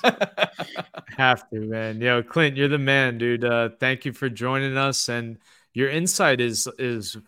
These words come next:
Speaker 2: fucking point on. I, I'm, I'm, I feel like we're on the same page with, uh, with all these bets too, man. If only I could bet, maybe I could make some money.
Speaker 1: Yeah,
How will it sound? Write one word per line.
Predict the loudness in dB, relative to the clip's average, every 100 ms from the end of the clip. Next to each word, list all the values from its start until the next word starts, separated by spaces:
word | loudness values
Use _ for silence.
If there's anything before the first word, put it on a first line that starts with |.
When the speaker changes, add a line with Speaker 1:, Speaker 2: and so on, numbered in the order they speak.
| -4
Speaker 2:
fucking | -4 -6 -12
point | -12 -6 -4 -2
on. | -2 -2 -4
I, | -6 -4
I'm, | -6 -8 -12 -16 _ _ _
I'm, | -8 -2
I | 2 2
feel | 2 2
like | 2 2
we're | 0
on | 0 0
the |
same | -4 -2 0 -2
page | 0 0 0 -2
with, | -8 -6
uh, | -6 -6 -6
with | -6
all | -4 -2
these | -4 -6
bets | -4 -2 -2 -6
too, | -10 -6 -4 -4
man. | -4 -4 -6
If | -10 -8
only | -4 0
I | 0
could | 0 -4
bet, | 0 0 0
maybe | -4 -4
I | -4
could | -6
make | -10 -10
some | -12 -12
money. | -8 -8 -8 -12 -18 _ _ _ _ -20 _ -18 -12
Speaker 1:
Yeah, | 2 6 8 6 2